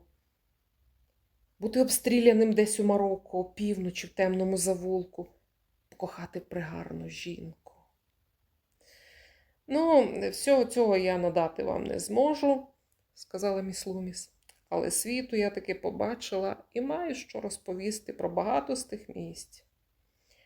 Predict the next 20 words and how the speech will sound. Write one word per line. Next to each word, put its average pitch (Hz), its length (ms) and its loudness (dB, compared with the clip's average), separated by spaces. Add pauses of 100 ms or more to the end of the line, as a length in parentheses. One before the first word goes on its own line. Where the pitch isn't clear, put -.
(680)
Якщо 302 300 0
сьогодні 339 420 4
ви 277 100 4
десь 247 200 2
за 240 100 4
годину 247 420 4
до 220 140 -2
півночі 247 760 -4 (200)
завдасте 208 580 2
собі 214 320 -2
клопоту 226 640 -2
пробігтися 190 720 -6
через 185 340 -6
мій 190 200 0
лужок, 180 580 -2 (200)
я, 269 160 -2
може, 190 200 -6
ще 180 160 -10
не 190 100 -4
спатиму, 208 640 -6